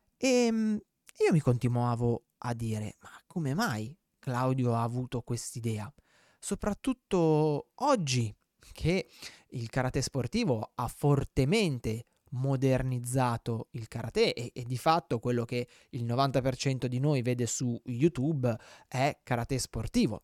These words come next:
nonostante alla W K F, la federazione, eh, mondiale di karate, quella che ha portato il karate alle Olimpiadi, eh, ci siano centomila iscritti e il novanta per cento degli iscritti pratica karate tradizionale,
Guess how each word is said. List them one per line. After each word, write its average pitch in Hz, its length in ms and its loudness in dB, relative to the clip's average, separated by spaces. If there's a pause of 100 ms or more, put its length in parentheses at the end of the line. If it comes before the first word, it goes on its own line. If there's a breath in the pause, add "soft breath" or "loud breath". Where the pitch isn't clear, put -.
(140)
nonostante 160 920 0 (300 loud breath)
alla 123 500 2
W 160 120 8
K 156 460 2
F, 113 320 -6 (760)
la 131 100 0
federazione, 135 840 2
eh, 120 260 -8
mondiale 135 500 0
di 135 100 -2
karate, 135 540 0
quella 110 380 -6
che - 120 -12
ha 110 240 -6
portato 123 340 -2
il 123 60 -2
karate 160 300 2
alle 139 160 6
Olimpiadi, 143 600 2 (300 loud breath)
eh, 113 440 -4 (300)
ci - 140 -6
siano 156 240 2
centomila 196 540 0
iscritti 190 520 0
e 143 40 4
il 139 180 2
novanta 185 500 4
per 147 220 2
cento 135 560 0
degli 117 260 -2
iscritti 131 460 0
pratica 131 520 -4
karate 123 360 -4
tradizionale, 123 920 -2